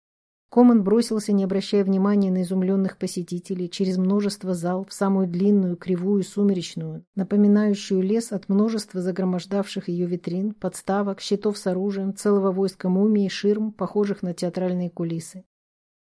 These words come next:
По ширмам этим, живописно блестя на тёмном бархате, висели кольчуги, латы, шлемы, набедренники, топоры, луки, стрелы, арбалеты, мечи, палаши, кинжалы и сабли.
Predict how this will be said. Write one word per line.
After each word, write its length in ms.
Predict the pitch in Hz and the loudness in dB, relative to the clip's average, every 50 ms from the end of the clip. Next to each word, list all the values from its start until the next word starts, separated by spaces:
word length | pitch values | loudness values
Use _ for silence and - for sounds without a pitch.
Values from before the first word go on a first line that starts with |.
| - | -4
По 60 | 208 214 | -4 -2
ширмам 500 | - - 269 262 247 233 208 196 190 - | 0 0 2 4 4 4 4 2 0 0
этим, 320 | 208 196 190 - 185 175 | 0 0 0 0 -6 -6
живописно 640 | 170 175 185 185 196 196 - - 202 - - 185 180 | -4 -4 -2 -2 -2 -2 -4 -8 -6 -2 -2 -2 -2
блестя 480 | 175 180 185 190 - - - 208 202 | -2 -4 -4 -4 -4 -4 -2 0 0
на 140 | 196 185 180 | 0 0 -2
тёмном 380 | - - 196 190 185 185 180 175 | -2 -2 -2 0 0 -2 -2 -2
бархате, 500 | 202 214 220 - - 175 165 - 170 170 | -4 -6 -6 -6 -8 -10 -10 -8 -6 -4
висели 340 | 175 180 - 202 190 180 175 | -4 -4 -2 -2 -2 -2 -2
кольчуги, 600 | 170 - 170 160 160 - 202 214 226 202 180 180 | -4 -4 -6 -6 -6 -4 -4 -2 -2 -2 -2 -2
латы, 420 | 175 175 185 208 208 202 196 170 | -2 -2 -2 -2 -4 -4 -6 -10
шлемы, 440 | - - 180 180 196 214 208 196 185 | -8 -4 -2 -2 0 0 0 0 0
набедренники, 760 | 180 185 180 165 185 202 208 196 190 180 180 175 170 - - | 0 -2 0 2 4 4 4 4 2 -2 -4 -6 -6 -8 -8
топоры, 500 | 165 - 180 180 196 190 190 196 208 202 | -6 -6 -4 -2 -2 0 2 2 2 2
луки, 360 | 185 180 190 202 214 202 - 180 | 2 2 0 0 0 0 -4 -6
стрелы, 560 | - - - 175 180 196 208 202 185 175 170 | -8 -6 -6 -4 0 0 0 0 0 -2 -2
арбалеты, 560 | 175 170 185 190 190 196 214 208 202 202 180 | -4 -2 -2 -2 0 0 0 -2 -2 -4 -4
мечи, 440 | 180 180 180 - - - 214 214 202 | -4 -4 -4 -4 -4 -4 -2 -2 -2
палаши, 540 | 202 196 185 185 185 185 - - 233 226 208 | -2 -2 -2 -2 -2 -4 -4 -4 -4 -4 -4
кинжалы 600 | 208 - 208 196 185 175 180 190 202 202 202 196 | -2 -2 -2 -2 -2 -2 -2 -2 -2 -2 -2 -2
и 40 | 190 185 | -4 -6
сабли. 500 | - - 185 165 160 143 - - 170 | -6 -8 -8 -8 -8 -8 -12 -16 -18